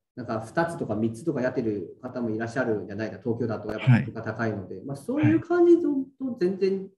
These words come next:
Speaker 1: 違うんですよね。
Speaker 2: そうですね。基本的に一つ持ってれば大丈夫ではあると思います。
Speaker 1: でも確かにおっしゃった通り、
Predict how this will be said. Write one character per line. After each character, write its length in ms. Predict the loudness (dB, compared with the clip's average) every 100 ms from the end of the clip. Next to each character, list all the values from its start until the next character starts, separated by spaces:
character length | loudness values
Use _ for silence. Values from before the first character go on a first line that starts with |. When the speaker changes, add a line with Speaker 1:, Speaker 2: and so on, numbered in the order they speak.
| _ _ -4
Speaker 1:
違 40 |
う 300 | 0 2 0
ん 60 | -4
で 80 | -8
す 100 | -12
よ 60 |
ね。 240 | -12 -12 -14 _ _
Speaker 2:
そ 320 | 6 8 10
う 20 |
で 100 | 8
す 160 | 8 6
ね。 240 | 8 6
基 100 | 6
本 160 | 8 8
的 180 | 6 6
に 80 | 4
一 200 | 4 4
つ 340 | 4 2 2
持 140 | 2 2
っ 80 |
て 120 | 0 -8
れ 100 | -8
ば 300 | -8 -10 -12 _ _ -20 -2
大 180 | 4 6
丈 120 | 8
夫 60 | 6
で 60 |
は 100 | 2
あ 40 | -2
る 80 | -6
と 160 | -12 -10
思 140 | -8
い 20 |
ま 120 | -6
す。 180 | -8 -12 _ _ _ _
Speaker 1:
で 60 | -10
も 80 | -8
確 180 | -4
か 120 | 0 0
に 140 | 0
お 40 | -6
っ 20 |
し 80 | -6
ゃ 60 |
っ 40 | -6
た 80 | -2
通 140 | -2
り、 100 | -2